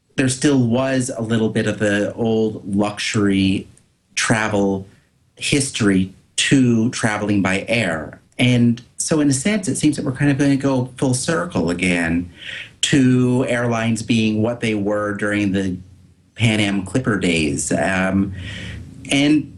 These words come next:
you know, it might work. Um, it might work for the airlines, but of course it isn't gonna work for most of us. And so it seems to me that perhaps this will help in some way, perhaps, to bring about other modes of transportation. And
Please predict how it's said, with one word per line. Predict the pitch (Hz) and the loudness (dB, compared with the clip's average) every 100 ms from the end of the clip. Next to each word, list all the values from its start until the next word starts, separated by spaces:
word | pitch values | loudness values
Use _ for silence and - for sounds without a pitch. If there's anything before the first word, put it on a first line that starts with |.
| - - - - - | -20 -20 -20 -20 -2
you | 196 | 0
know, | 214 | 2
it | 196 | 2
might | 160 151 | 0 -2
work. | - 175 202 - - - - | 0 0 0 -4 -12 -8 -2
Um, | 139 120 117 117 113 117 | 0 0 0 0 0 2
it | 131 | 2
might | 143 151 | 2 0
work | 135 139 147 - | -2 -4 -6 -8
for | 131 | -2
the | 123 120 | 2 2
airlines, | 127 151 110 92 95 | 0 -2 -2 0 0
but | 90 104 | -2 -4
of | - | -2
course | 123 127 | -2 2
it | |
isn't | 123 117 | 2 2
gonna | 107 107 | 0 0
work | 101 104 - | 0 -2 0
for | 95 | 0
most | 92 90 | 2 0
of | 101 | -2
us. | 117 98 87 80 | 0 0 -2 0
And | - 117 117 78 - - - - - - - - - | 2 2 4 2 0 -2 0 0 2 2 2 2 2
so | - 160 | 2 0
it | 160 | 0
seems | 160 156 | 0 2
to | 135 | 2
me | 139 | 0
that | 127 | 0
perhaps | 120 117 120 117 - - | -2 -2 -2 -2 -6 -2
this | 120 120 - | 0 0 -2
will | 95 113 131 156 | -4 0 2 2
help | 139 113 104 82 - - - | -2 -2 -2 -2 -2 -2 0
in | - 107 | 2 2
some | - 101 98 | 0 0 0
way, | 98 95 92 95 - - - | 0 2 2 0 -4 -8 -6
perhaps, | - 107 - 113 90 92 - - - - | -4 -2 0 0 -2 -4 -6 -6 -4 -2
to | - 120 110 113 113 113 - - - | 2 4 4 4 2 0 -6 -8 -4
bring | 71 127 | 0 2
about | 120 117 113 117 | 2 0 -2 -2
other | 117 120 | -2 -2
modes | 107 101 101 | 0 -2 -2
of | |
transportation. | - 101 92 92 110 110 - - 82 | -2 -2 0 0 0 0 -2 -4 -2
And | 98 98 98 98 98 - - - - | 0 2 2 2 2 0 -6 -10 -8